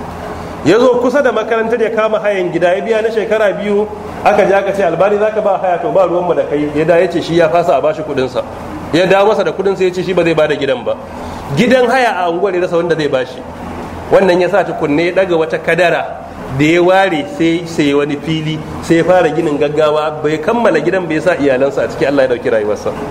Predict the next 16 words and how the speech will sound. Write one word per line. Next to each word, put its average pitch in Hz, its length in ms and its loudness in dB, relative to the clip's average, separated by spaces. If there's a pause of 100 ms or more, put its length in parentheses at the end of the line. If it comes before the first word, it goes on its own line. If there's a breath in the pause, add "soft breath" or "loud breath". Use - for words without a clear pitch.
(2250)
Mutum 175 280 4
ne 226 140 4
da 185 100 4
ya 196 180 2
kashe 226 320 -4
miliyan 185 640 0
ɗari 175 320 2
da 214 160 2
ashirin 175 340 0
zuwa 185 260 2
sama 180 180 2
da 151 100 -4
haka 170 200 0
a - 80 2
makarantar 165 600 0
nan, 127 180 -2